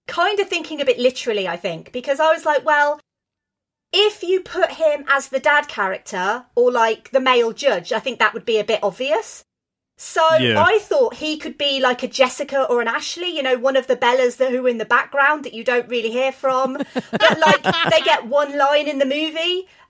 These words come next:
Speaker 1: and, and, like, Aubrey's saying, like, "Oh, you've not even been here." And they're like, "We've been here the whole time."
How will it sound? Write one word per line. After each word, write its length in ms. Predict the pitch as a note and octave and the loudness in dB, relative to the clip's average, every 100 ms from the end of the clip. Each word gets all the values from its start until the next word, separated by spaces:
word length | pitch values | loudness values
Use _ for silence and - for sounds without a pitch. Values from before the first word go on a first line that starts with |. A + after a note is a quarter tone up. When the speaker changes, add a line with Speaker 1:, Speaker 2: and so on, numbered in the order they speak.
| - | 0
Speaker 1:
and, 320 | C4 B3+ C4 | 2 2 0
and, 140 | A#3 | 0
like, 180 | A#3+ A#3 | 0 0
Aubrey's 420 | C#4 C#4+ C4+ C4 - | 0 -2 0 -4 0
saying, 400 | C4 B3 B3 B3 | 2 2 2 0
like, 500 | A#3 A3+ A3+ - - | 0 -2 -6 -12 -4
"Oh, 540 | C4 C#4+ B3+ G#3 G3 G#3 - | 2 4 4 2 -2 -12 -12
you've 260 | A3 B3 | -10 -6
not 180 | B3+ A#3+ | -4 -2
even 200 | A#3 G#3 | -4 -2
been 180 | A#3+ C4 | 0 0
here." 220 | C#4+ D4+ | 2 2
And 100 | B3+ | 2
they're 120 | A#3+ | 2
like, 180 | A#3+ A3+ | 2 2
"We've 160 | B3 B3+ | 0 2
been 140 | B3+ | 0
here 180 | B3+ B3 | 0 -2
the 120 | A#3 | 0
whole 180 | A#3+ G#3+ | 0 0
time." 500 | A#3 G#3 A3+ D4 E4+ | 2 2 2 -2 -8